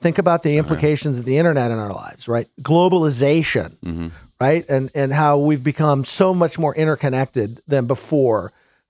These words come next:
Speaker 1: uh, which has created massive opportunities for growth and innovation, but it's also a lot of challenges.
Speaker 2: Mm-hmm.
Speaker 1: Data and A I.
Speaker 2: Oh,
Speaker 1: Think
Speaker 2: my
Speaker 1: about
Speaker 2: goodness.
Speaker 1: where we
Speaker 2: Yeah.
Speaker 1: are. And that hasn't just started, you know, A I is on the tip of everybody's tongue right now.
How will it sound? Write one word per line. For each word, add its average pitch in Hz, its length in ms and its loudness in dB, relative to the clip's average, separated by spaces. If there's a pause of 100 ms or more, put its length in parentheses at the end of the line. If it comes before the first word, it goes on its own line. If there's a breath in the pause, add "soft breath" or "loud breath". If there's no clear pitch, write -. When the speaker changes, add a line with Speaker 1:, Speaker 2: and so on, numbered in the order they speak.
(120)
Speaker 1:
uh, 123 280 0
which 156 300 -2
has 139 140 -4
created 160 360 0
massive 175 420 2
opportunities 143 760 2
for - 140 -4
growth 147 300 2
and 135 120 0
innovation, 139 640 0
but 135 120 2
it's 135 140 -2
also 190 280 2
a 151 40 2
lot 156 180 4
of 139 60 -8
challenges. 147 520 -4 (100)
Speaker 2:
Mm-hmm. 92 200 -6 (360)
Speaker 1:
Data 175 420 2
and 147 140 -2
A 151 220 2
I. 147 440 0 (220)
Speaker 2:
Oh, 170 40 -4
Speaker 1:
Think 170 140 0
Speaker 2:
my 196 40 4
Speaker 1:
about 160 200 2
Speaker 2:
goodness. 139 120 0
Speaker 1:
where 147 160 4
we 135 120 4
Speaker 2:
Yeah. 135 100 4
Speaker 1:
are. 117 180 0
And 135 120 0
that 170 140 4
hasn't 165 280 2
just 143 140 -2
started, 160 380 2
you 147 80 0
know, 135 140 0
A 170 180 4
I 160 200 4
is 143 100 -2
on 135 140 0
the 135 80 -2
tip 165 220 -2
of 143 140 -2
everybody's 139 420 0
tongue 160 260 0
right 113 200 -2
now. 104 300 -10